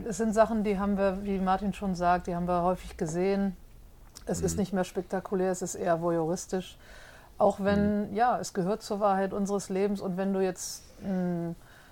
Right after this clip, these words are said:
Speaker 1: darüber fotografierst, wie unsere Innenstädte nach Ladenschluss aussehen, dann gehört das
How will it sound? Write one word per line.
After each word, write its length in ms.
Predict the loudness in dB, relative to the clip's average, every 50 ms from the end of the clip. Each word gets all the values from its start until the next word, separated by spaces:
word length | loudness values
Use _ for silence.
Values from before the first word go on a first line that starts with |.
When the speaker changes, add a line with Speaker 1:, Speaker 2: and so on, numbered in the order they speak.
| -20 -20 -20 -20 -20 -20 -20 -20 -20 -20 -4 2
Speaker 1:
darüber 340 | 4 6 6 6 6 6 4
fotografierst, 880 | 4 2 -2 -2 -2 -2 0 -2 -2 0 0 0 0 0 0 -4 -4 0
wie 100 | 0 2
unsere 280 | 2 2 0 0 0
Innenstädte 600 | 0 0 0 0 -2 -2 -2 -4 -2 -2 0 0 0
nach 220 | 0 0 0 0
Ladenschluss 520 | 0 0 2 0 0 -2 -4 -4 -4 -4
aussehen, 460 | -4 -2 -2 -2 -2 -2 -2 0 0 0
dann 120 | -2 -2
gehört 220 | 0 0 0 0 -2
das 300 | -2 -4 -6 -10 -14